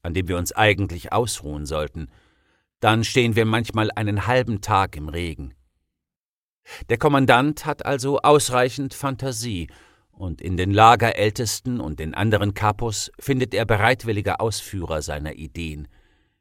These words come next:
Die Lageraristokratie steht nicht mit uns im Nassen. Sie dürfen sich in ihre Zelte zurückziehen, und nur manchmal rennt einer von ihnen an uns vorbei, um die Fünferreihen zu kontrollieren. Die Läusefrage ist inzwischen,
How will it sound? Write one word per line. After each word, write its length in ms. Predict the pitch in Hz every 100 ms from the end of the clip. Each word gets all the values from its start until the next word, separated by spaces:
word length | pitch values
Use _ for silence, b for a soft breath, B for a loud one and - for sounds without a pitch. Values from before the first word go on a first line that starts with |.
| _ _ _ -
Die 100 | 117
Lageraristokratie 1300 | 113 127 135 131 98 98 98 101 - 95 - - 120
steht 360 | 123 - 123 120
nicht 380 | 120 113 - -
mit 140 | -
uns 200 | 82 82
im 100 | 87
Nassen. 420 | 90 87 - 90 - _ _ _ B B
Sie 260 | - 147 143
dürfen 360 | 151 147 151 139
sich 260 | 151 -
in 120 | 131
ihre 220 | 139 127 123
Zelte 500 | - 151 143 120 -
zurückziehen, 760 | 104 98 95 - 104 95 87 _ _ -
und 160 | 165 -
nur 140 | 160
manchmal 600 | 151 156 151 113 85 87
rennt 300 | 87 82 -
einer 240 | 110 104
von 200 | 95 98
ihnen 380 | 98 107 101 90
an 140 | 69 85
uns 200 | 98 -
vorbei, 500 | 95 101 110 104 62
um 140 | 78
die 120 | 73
Fünferreihen 720 | - 113 104 85 73 80 73
zu 160 | - 73
kontrollieren. 680 | - 71 - 73 87 71 67 _ _ _ _ _ _ _ _ _ _ -
Die 80 | 110
Läusefrage 920 | 131 156 135 104 98 90 90 104 107
ist 200 | - 95
inzwischen, 680 | 98 - 113 - 104 101